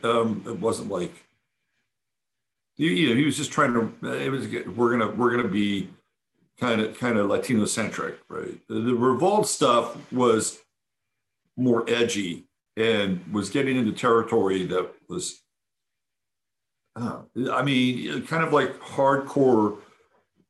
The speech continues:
Yeah, it was there. I, I felt like I, I remember seeing programming in Revolt, and it felt like, felt like grooming.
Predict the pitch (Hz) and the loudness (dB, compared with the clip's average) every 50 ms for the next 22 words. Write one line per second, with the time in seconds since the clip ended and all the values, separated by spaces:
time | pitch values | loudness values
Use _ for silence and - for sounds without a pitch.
0 | _ - 123 113 110 107 120 123 127 131 135 - 156 160 160 - - - 160 147 | _ -4 -2 0 2 4 4 4 4 2 2 2 2 2 2 2 0 -2 0 2
1 | 156 175 175 - - 135 143 - - - 165 151 - - - - 185 190 - - | 2 2 2 2 0 -2 -4 -2 -2 0 0 0 -2 -4 -2 2 2 2 2 4
2 | 190 190 185 180 - - 143 147 147 - 156 147 147 147 139 135 170 190 202 208 | 4 4 4 4 2 0 -2 -4 -2 -2 0 0 2 2 2 2 2 2 4 4
3 | 190 185 - - 175 165 151 - - - 143 139 131 117 120 127 120 120 113 110 | 2 2 2 2 2 0 0 0 0 2 4 4 4 4 4 2 4 4 4 4
4 | 110 107 101 95 90 104 110 107 104 - - - 127 127 123 123 120 - - - | 4 2 2 2 0 0 0 0 0 -2 -4 -6 -4 -2 -2 -2 -4 -6 -4 -2
5 | - 139 139 - 139 139 - 139 139 139 131 139 135 131 - 87 87 95 101 101 | 0 0 2 2 2 0 2 2 0 2 2 2 0 0 -2 -4 -6 -4 -2 -2
6 | 98 92 87 87 87 - - | -2 -4 -4 -6 -8 -12 -16